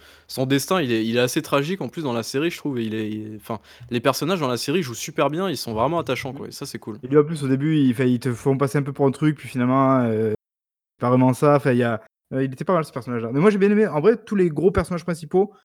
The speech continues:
Speaker 2: je trouvais qu'ils ont été tous bien gérés, même, euh, alors, c'est Bess Wilder, un truc comme ça, non ? Je sais plus comment elle s'appelle, la, la
Speaker 1: Ouais,
Speaker 2: fille.
Speaker 1: c'est ça, tout à fait, ouais.
Speaker 2: Voilà.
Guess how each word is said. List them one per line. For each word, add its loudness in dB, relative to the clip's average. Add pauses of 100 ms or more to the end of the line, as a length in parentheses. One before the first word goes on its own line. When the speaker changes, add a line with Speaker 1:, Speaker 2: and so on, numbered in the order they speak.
(200)
Speaker 2:
je -20
trouvais -2
qu'ils 0
ont 4
été -4
tous -10
bien 0
gérés, 0
même, -2
euh, 0
alors, -6
c'est -4
Bess 2
Wilder, 0
un -2
truc -12
comme -6
ça, -6
non ? -6
Je -14
sais -20
plus -20
comment -8
elle -10
s'appelle, -6
la, -2
la -2
Speaker 1:
Ouais, 6
Speaker 2:
fille. -2
Speaker 1:
c'est 0
ça, -2
tout -10
à 0
fait, -6
ouais. -2
Speaker 2:
Voilà. -6